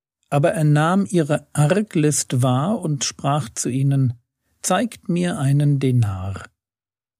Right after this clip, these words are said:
Wessen Bild und Aufschrift hat er? Sie aber antworteten und sprachen: "Des Kaisers." Zunächst antwortet Jesu also nicht direkt auf die Frage.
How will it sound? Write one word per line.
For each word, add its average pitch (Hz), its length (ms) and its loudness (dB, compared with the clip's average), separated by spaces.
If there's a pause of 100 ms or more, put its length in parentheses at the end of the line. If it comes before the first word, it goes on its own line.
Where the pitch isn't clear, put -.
(160)
Wessen 135 500 2
Bild 175 320 4
und 160 160 0
Aufschrift 160 720 -4
hat 202 180 -2
er? 98 300 -6 (540)
Sie 147 340 4
aber 135 280 0
antworteten 147 840 0
und 180 160 -4
sprachen: 123 640 -2 (340)
"Des - 160 -4
Kaisers." 131 600 -4 (800)
Zunächst 226 440 0
antwortet 190 640 0
Jesu 151 440 0
also 139 300 0
nicht 139 460 2
direkt 135 480 0
auf 139 240 -4
die 139 140 -2
Frage. 92 540 -8